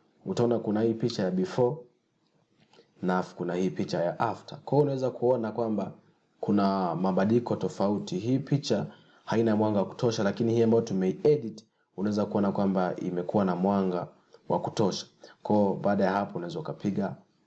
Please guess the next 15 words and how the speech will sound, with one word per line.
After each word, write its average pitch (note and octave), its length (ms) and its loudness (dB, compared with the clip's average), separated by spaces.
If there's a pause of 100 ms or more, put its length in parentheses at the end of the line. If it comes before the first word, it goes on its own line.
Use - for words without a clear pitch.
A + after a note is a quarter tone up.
(160)
okay - 400 -2 (600)
na E3 120 -2
picha - 240 -4
yako F#2+ 180 0
ikaonekana F#2 680 -2 (360)
kama G#2 240 0
hivi. F2 320 -6
Hiyo - 240 2
ndo B2 380 2 (840)
matumizi, A2+ 760 4
au B2+ 160 6
hayo B2 240 0
ndio A#2+ 180 2
matumizi G#2 680 0
ya E2+ 300 -4